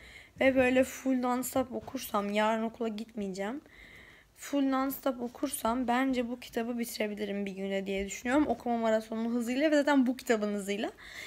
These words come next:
Sadece tek problem, eee, emin değilim ya. Önce bu şey, Sis ve Öfke Sarayı'nı bir daha okuyup sonra mı bunu okusam?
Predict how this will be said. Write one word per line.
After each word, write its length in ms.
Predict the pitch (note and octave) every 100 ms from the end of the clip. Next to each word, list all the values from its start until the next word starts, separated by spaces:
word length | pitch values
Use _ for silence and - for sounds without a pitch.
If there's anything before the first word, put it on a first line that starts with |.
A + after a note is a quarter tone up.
| - -
Sadece 400 | - F4+ F#4+ F#4+
tek 300 | F4+ F#4+ -
problem, 460 | E4 B3+ B3 D4 G#4 - _ - - - - -
eee, 420 | C4 C4 C4 C4 B3+ C4 -
emin 380 | C#4+ D4 F4+ E4+
değilim 320 | E4 D#4 A#3+
ya. 240 | G#3 G#3 -
Önce 520 | C4+ C#4+ D4 D4 - -
bu 360 | - A#3+ C4 - _
şey, 240 | - C#4+ B3
Sis 360 | - C#4 -
ve 80 | C#4
Öfke 240 | C4 - C#4+
Sarayı'nı 440 | C4 B3 C4 A#3+
bir 100 | A3+
daha 260 | C4 C4 A3+
okuyup 400 | A3+ A3+ G#3+ G3+ - - -
sonra 320 | - D#4 D4
mı 100 | A3+
bunu 220 | G3+ G3
okusam? 500 | F#3+ - - D4 D#4+